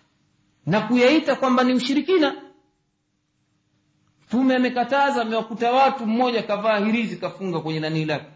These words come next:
kawapa mikono watu wote, yule bwana akakataa kumpa. Kwa nini? Kwa sababu amevaa hirizi. Na mwingine kamkuta kavaa hirizi mkono, amuuliza, "Nini?" Ambia, "Wahi na ya kuondoa maradhi ya unyonge, sijui nini."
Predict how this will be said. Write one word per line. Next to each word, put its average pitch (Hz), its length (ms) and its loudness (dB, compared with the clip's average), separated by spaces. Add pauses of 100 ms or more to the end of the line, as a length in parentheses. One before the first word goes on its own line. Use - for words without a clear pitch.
(220)
kawapa 220 380 0
mikono 220 480 -4
watu 208 280 -6
wote, 247 260 -2
yule 196 180 -2
bwana 196 220 -2
akakataa 160 420 -4
kumpa. 123 340 -12
Kwa - 200 0
nini? 262 560 0 (260)
Kwa 190 100 -8
sababu 208 360 -2
amevaa 185 540 -2 (840)
hirizi. 165 500 -2 (880)
Na 190 160 2
mwingine 254 540 2
kamkuta 247 520 0
kavaa 247 400 2
hirizi 247 460 -2
mkono, 226 380 0
amuuliza, 240 520 2
"Nini?" 262 340 0
Ambia, 233 320 0
"Wahi 208 300 4
na 185 80 -8
ya 185 100 -4
kuondoa 196 460 0
maradhi 190 400 2
ya 180 80 -2
unyonge, 175 460 0
sijui 156 240 -6
nini." 143 240 -4